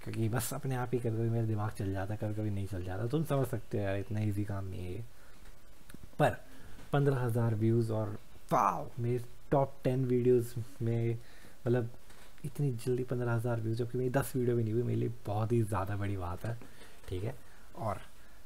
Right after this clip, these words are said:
three seventy nine likes और प-, भगवान जाने कितने ज़्यादा comments आए हैं यार, हर जगह से support है। तो यार,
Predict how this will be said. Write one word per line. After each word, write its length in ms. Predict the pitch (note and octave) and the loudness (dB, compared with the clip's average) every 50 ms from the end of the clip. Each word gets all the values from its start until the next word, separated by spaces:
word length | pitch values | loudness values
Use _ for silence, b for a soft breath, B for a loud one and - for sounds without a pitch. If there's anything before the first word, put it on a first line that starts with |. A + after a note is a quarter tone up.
| B - | B -2
three 160 | - B2+ A2+ | 0 0 2
seventy 280 | A#2 A#2+ A2 G#2+ G#2+ | 2 0 0 0 0
nine 220 | G#2+ G#2+ G#2+ G#2+ G2+ | 0 0 0 0 0
likes 460 | G2 G2+ G#2 A2 A2 G#2+ - - - | 0 0 0 0 -2 -2 -4 -4 -4
और 160 | G#2+ G2 F#2+ - - - | -4 -4 -4 -4 -6 -4
प-, 40 | - | -6
भगवान 640 | G2 - - - - - F#2+ G2+ G#2 G#2 G#2+ G#2+ G#2 - | -6 -6 -6 -8 -8 -6 -6 -4 -2 -2 -2 -2 -2 -4
जाने 280 | G2+ F#2 F#2 G2+ G#2 - - | -4 -4 -4 -4 -4 -6 -6
कितने 260 | - G#2 G2+ G#2+ A2 G#2+ | -6 -6 -2 0 0 0
ज़्यादा 340 | G2+ - F#2 F2+ G#2 G#2+ | 0 -2 -4 -4 -2 -4
comments 500 | G#2 - - G#2 G2 F#2+ G2+ G2 - - | -4 -4 -4 -6 -4 -4 -4 -4 -4 -4
आए 160 | G2+ F#2+ G2+ G2 | -4 -4 -2 -2
हैं 100 | G2+ G2+ | -2 0
यार, 160 | A2 A2 G2 F2+ | 0 0 0 2
हर 120 | A2 A#2 | 2 2
जगह 380 | A#2+ A#2+ B2 B2+ A#2+ A#2+ B2 B2 | 2 2 2 4 6 6 6 6
से 60 | A#2+ | 4
support 460 | - A2+ - - G#2+ G2+ G2 - - | 0 -2 -2 -2 -4 -2 -2 -2 -2
है। 120 | A2+ A#2+ A#2+ - B B B B B B B B B B B | -4 -4 -4 -6 B B B B B B B B B B B
तो 60 | - | -2
यार, 300 | G#2+ G2+ A2 A#2 A#2 A#2 | 0 0 0 0 -2 -2